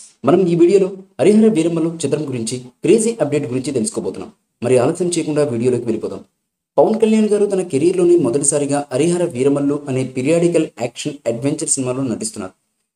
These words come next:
మెగా సూర్య production పతాకంపై నిర్మాత ఏఎం రత్నం గారు ఈ సినిమాను నిర్మిస్తున్నారు. పదిహేడవ శతాబ్దంలో పేదల పక్షాన పోరాడిన ఒక యోధుడి కథగా రూపొందిన ఈ action adventure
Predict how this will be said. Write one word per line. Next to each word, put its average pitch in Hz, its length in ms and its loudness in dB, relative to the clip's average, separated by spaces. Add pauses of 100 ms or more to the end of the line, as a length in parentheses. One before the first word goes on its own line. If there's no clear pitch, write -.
(140)
మెగా 143 280 4
సూర్య 190 460 2
production 151 440 0
పతాకంపై 139 560 -2
నిర్మాత 131 380 -2 (100)
ఏఎం 123 280 -2
రత్నం 135 280 -2
గారు 123 160 -2
ఈ 127 100 -2
సినిమాను 120 280 -6
నిర్మిస్తున్నారు. 104 500 -6 (640)
పదిహేడవ 170 380 0
శతాబ్దంలో 151 560 0
పేదల 143 320 -2
పక్షాన 139 420 -4
పోరాడిన 123 440 -4
ఒక 113 180 -4 (160)
యోధుడి 165 400 0
కథగా 127 320 -4
రూపొందిన 113 400 -4 (100)
ఈ 127 140 -8 (140)
action 147 360 -8 (100)
adventure 135 500 -2